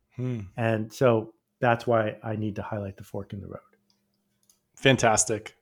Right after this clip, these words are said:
Speaker 1: Um, and I think it's, that's a relevant example for a lot of people who are industry experts where there's a fundamental issue that they're thinking about changing.
Speaker 2: Yep.
Speaker 1: Um, great.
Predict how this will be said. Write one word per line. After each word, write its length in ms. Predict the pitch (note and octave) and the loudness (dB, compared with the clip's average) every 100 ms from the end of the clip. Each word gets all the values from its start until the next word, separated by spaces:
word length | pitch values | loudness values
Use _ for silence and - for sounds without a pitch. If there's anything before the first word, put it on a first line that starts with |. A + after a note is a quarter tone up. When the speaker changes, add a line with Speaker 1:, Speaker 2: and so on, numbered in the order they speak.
| _ | _
Speaker 1:
Um, 520 | B2+ A2 G#2+ G#2 G#2 - _ _ _ | -2 0 0 -2 -4 -10 _ _ _
and 80 | D#3+ | 8
I 60 | D#3+ | 8
think 180 | E3 | 8
it's, 220 | D#3+ - - | 6 4 0
that's 260 | - B2+ - | 4 4 6
a 60 | C3+ | 4
relevant 500 | A#2+ A#2+ A#2+ A#2 A2+ | 6 6 6 2 -2
example 420 | G#2 A2+ G#2+ A2 | -2 -2 -2 -4
for 400 | - G#2+ G#2 G#2+ - _ - | -4 -2 -2 -4 -10 _ 2
a 60 | |
lot 200 | B2+ B2+ | 6 8
of 100 | B2 | 6
people 300 | - A#2 A#2 | 0 -4 -2
who 100 | G#2+ | 0
are 100 | A2 | 0
industry 460 | A#2 C3 A#2+ A#2+ A2+ | 2 2 2 2 2
experts 460 | A2+ - A2 G#2+ A#2+ | 2 -2 -2 -2 -2
where 80 | G#2+ | -2
there's 180 | A2 | -2
a 40 | G#2+ | -8
fundamental 680 | - B2 A#2+ A2+ A2+ G#2+ A2 | -6 -2 0 0 -2 -4 -6
issue 440 | G#2+ - G#2 G#2 G#2+ - | -4 -4 -6 -6 -10 -8
that 140 | A2 | -4
they're 100 | G#2+ | -4
thinking 280 | - A2 A2 | -4 -4 -4
about 200 | A#2+ - | -6 -4
changing. 400 | - A2 A2+ B2 - _ - - - | -4 -4 -4 -10 -16 _ -20 -20 -4
Speaker 2:
Yep. 220 | B2 - - | -2 -2 0
Speaker 1:
Um, 400 | G#2+ G#2 G2+ G#2+ _ _ _ | 2 2 0 -6 _ _ _
great. 320 | - C3+ B2 | 6 8 8